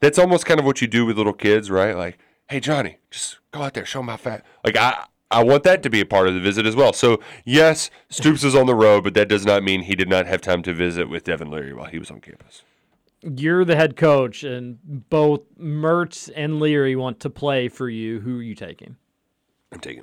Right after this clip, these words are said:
Speaker 1: Leary. Yeah. Watt
Speaker 2: In-,
Speaker 1: High,
Speaker 2: injury
Speaker 1: Watt
Speaker 2: concerns be darned.
Speaker 1: Yeah, Watt higher floor with Devin Leary. You know, like, there's just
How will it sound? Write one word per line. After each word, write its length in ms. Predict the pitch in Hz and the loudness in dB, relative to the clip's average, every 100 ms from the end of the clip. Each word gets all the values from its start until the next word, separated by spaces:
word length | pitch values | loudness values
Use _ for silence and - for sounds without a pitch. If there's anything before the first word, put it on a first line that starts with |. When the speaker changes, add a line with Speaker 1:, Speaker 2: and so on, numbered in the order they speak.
| _ | _
Speaker 1:
Leary. 320 | - - - _ _ _ _ _ _ - | -18 -18 -20 _ _ _ _ _ _ -20
Yeah. 80 | - _ _ _ _ | -20 _ _ _ _
Watt 220 | 107 117 | 2 2
Speaker 2:
In-, 20 | - | 4
Speaker 1:
High, 160 | 110 | 2
Speaker 2:
injury 240 | 85 - 123 | 2 4 2
Speaker 1:
Watt 80 | 139 | 2
Speaker 2:
concerns 500 | 156 165 156 151 110 | -2 -2 -2 -2 -4
be 180 | 151 147 | -6 -4
darned. 560 | 143 127 98 92 95 - | -4 -4 -6 -10 -20 -8
Speaker 1:
Yeah, 380 | 123 156 147 135 | 2 6 6 4
Watt 360 | 127 151 170 | 4 4 4
higher 260 | 143 139 117 | 2 2 2
floor 460 | - 123 107 98 | 2 2 4 4
with 180 | 90 95 | 2 0
Devin 300 | 98 87 82 | 0 0 -2
Leary. 340 | 80 64 65 - _ - | -6 -8 -14 -20 _ -2
You 120 | 104 | 2
know, 320 | 98 98 98 | 4 4 2
like, 200 | 101 98 | -2 2
there's 220 | 113 110 | 2 2
just 280 | 104 98 - | 0 -4 -6